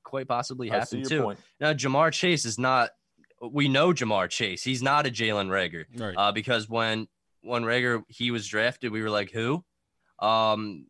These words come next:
Speaker 1: yeah, but, uh, it, it could quite possibly happen. Something above us could happen as well. We don't know.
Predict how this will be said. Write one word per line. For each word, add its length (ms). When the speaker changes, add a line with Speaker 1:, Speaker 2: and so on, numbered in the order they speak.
Speaker 1:
yeah, 300
but, 320
uh, 80
it, 240
it 180
could 220
quite 260
possibly 460
happen. 420
Something 580
above 360
us 180
could 160
happen 340
as 160
well. 220
We 80
don't 180
know. 140